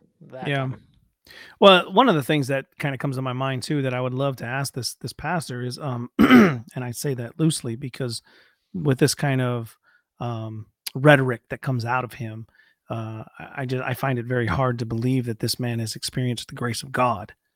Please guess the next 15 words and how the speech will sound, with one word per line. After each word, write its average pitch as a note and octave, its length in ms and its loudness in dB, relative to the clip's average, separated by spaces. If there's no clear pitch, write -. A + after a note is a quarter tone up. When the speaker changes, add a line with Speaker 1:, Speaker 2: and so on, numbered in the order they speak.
Speaker 2:
Um, A#2 360 -4
<clears throat> F#3 400 8
but C#3 260 8
he D#3+ 140 4
could C3+ 220 6
just C3 200 2
be C#3 160 4
under C3 540 4
the B2 520 -2
influence D3 600 6
of C3 140 0
the C3 80 -6
people C3 320 -2
that A#2 220 -2
have A#2 460 -6